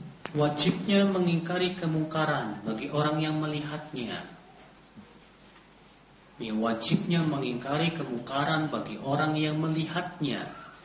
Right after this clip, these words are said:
Adapun yang tidak melihat, maka tidak wajib. Bapak melihat istri Bapak keluar tanpa pakai jilbab, nggak pakai kerudung.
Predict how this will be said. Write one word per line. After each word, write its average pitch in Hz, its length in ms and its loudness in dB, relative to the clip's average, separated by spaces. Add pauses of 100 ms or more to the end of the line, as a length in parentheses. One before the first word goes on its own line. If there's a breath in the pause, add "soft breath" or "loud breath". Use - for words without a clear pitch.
(340 loud breath)
Adapun 143 480 4
yang 214 160 4
tidak 214 320 4
melihat, 226 880 6
maka 135 560 -2
tidak 113 320 -6
wajib. 95 480 -8 (2250)
Bapak 160 560 -4
melihat 147 480 -4
istri 139 320 -4
Bapak 143 480 -2
keluar 139 400 0 (800)
tanpa 135 480 -4
pakai 135 320 -4
jilbab, - 400 -6 (880)
nggak 123 240 -6
pakai 123 320 -6
kerudung. 120 480 -4